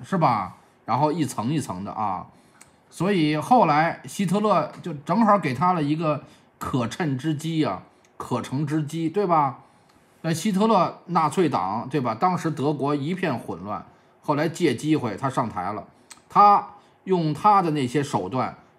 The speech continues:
啊，消灭了大量的这个绝大部分的失业，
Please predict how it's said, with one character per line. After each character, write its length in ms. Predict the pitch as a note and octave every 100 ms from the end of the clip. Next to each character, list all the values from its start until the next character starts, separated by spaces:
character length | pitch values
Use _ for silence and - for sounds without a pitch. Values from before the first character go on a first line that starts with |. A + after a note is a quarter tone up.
| -
啊， 340 | A#2 G#2+ G2+
消 360 | G#2+ - F#3+ F3
灭 280 | F3+ E3+ B2
了 100 | A2+
大 360 | A3 F3+ A#2+
量 280 | C#3 C#3 G#2+
的 120 | G2+
这 160 | G#2 A2
个 160 | G2+ G2
绝 220 | B2 F#3
大 200 | G3+ C#3
部 180 | C#3+ B2
分 140 | A2+
的 100 | G#2+
失 340 | - C3+ C3+
业， 260 | C#3+ G2+